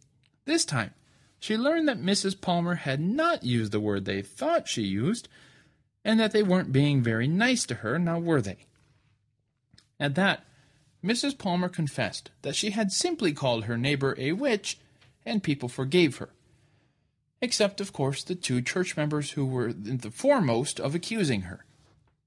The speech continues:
Suddenly they didn't think Ellen White was much of a prophet at all, now was she? These two numbskulls would go on to start the first dissident movement among Adventists,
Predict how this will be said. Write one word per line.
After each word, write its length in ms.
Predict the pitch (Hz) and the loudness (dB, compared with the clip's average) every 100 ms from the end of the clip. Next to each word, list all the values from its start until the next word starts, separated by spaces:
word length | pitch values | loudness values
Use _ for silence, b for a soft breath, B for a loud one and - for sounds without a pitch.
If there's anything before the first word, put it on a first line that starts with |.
| _ | _
Suddenly 380 | - 233 285 254 | -2 0 0 0
they 160 | 196 202 | 0 0
didn't 260 | 233 226 | 0 -2
think 340 | - 277 127 - | 0 0 0 -2
Ellen 260 | 131 127 | 0 2
White 180 | 123 147 | 2 0
was 180 | 151 147 | -2 -2
much 280 | 147 165 - | 0 0 0
of 80 | 175 | -2
a 80 | |
prophet 400 | 175 160 175 202 | -2 -4 -2 -4
at 100 | 226 | -2
all, 260 | 240 160 110 | 0 0 0
now 220 | 113 127 | -2 -2
was 220 | 170 170 | -2 -2
she? 260 | - - - _ _ _ _ _ _ _ _ _ _ _ _ - | -4 -6 -10 _ _ _ _ _ _ _ _ _ _ _ _ -4
These 220 | 214 285 | -2 0
two 160 | - 226 | 0 2
numbskulls 760 | 131 131 156 131 113 113 175 | 4 4 4 2 0 -2 -2
would 120 | 139 | -2
go 180 | 139 135 | 2 2
on 220 | 123 131 131 | 2 0 -4
to 100 | 123 | -4
start 380 | - 123 - | 0 0 -2
the 80 | 135 | -6
first 480 | - 202 214 - 113 | -4 -4 -4 -6 0
dissident 460 | 156 165 135 131 - | 2 2 0 -2 0
movement 420 | 123 123 135 - | 2 2 0 -2
among 320 | 123 113 123 | 0 0 0
Adventists, 600 | - 104 95 90 71 - | -2 -2 -4 -8 -10 -12